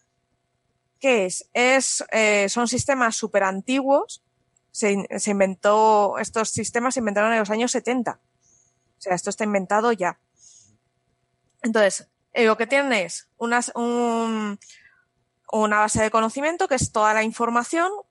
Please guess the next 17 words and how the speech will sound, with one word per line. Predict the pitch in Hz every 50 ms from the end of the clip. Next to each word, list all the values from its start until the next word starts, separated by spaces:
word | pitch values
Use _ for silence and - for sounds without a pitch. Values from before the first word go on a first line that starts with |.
| _ -
que | 233 226 214 214
los | 214 220 -
primeros | - 226 220 226 269 285 269 247 -
tenían | - 226 233 254 254 233
un | 226 226
conjunto | 220 226 214 - - 233 214 233
de | 220 220
reglas. | 220 240 254 262 285 302 330 359 - _ _ _ _ _ _ _
Si | - - - 208 214 214
em-, | 202 202 - _ _ _ -
si | 226 - - 233 254
es | 285 285 -
esto, | 311 320 320 - - 381 403 415 403 - -
entonces | - 220 214 208 202 - 240 254 254 254 - 311 311 311 -
aquello, | 220 208 - 220 208 196 170 160 156
¿sabes? | 175 240 269 330 370 - _ _ - _ _ _ -
De | 220 214 214 208 202 202 196 190 190 185 175 -